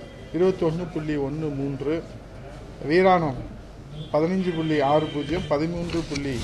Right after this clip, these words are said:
ஏழு பூஜ்ஜியம். தற்போது இந்த நீர்த்தேக்கத்தினுடைய நிலையாக இருக்கிறது. நாம் ஒவ்வொரு ஆண்டும் எடுக்கப்படுகிற முன்னெச்சரிக்கை நடவடிக்கைகள், மாண்பு முதலமைச்சர் அவர்களுடைய தலைமையிலே அனைத்து துறையினுடைய செயலர்கள்,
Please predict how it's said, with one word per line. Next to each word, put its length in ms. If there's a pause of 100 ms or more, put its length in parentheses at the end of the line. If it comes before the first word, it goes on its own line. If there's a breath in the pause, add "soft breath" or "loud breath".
ஏழு 280
பூஜ்ஜியம். 320
தற்போது 480 (340)
இந்த 260 (100)
நீர்த்தேக்கத்தினுடைய 840 (720)
நிலையாக 420
இருக்கிறது. 440 (760)
நாம் 240
ஒவ்வொரு 300
ஆண்டும் 280
எடுக்கப்படுகிற 800
முன்னெச்சரிக்கை 880
நடவடிக்கைகள், 720 (840)
மாண்பு 400
முதலமைச்சர் 480
அவர்களுடைய 500 (100)
தலைமையிலே 520 (340)
அனைத்து 500 (160)
துறையினுடைய 680
செயலர்கள், 480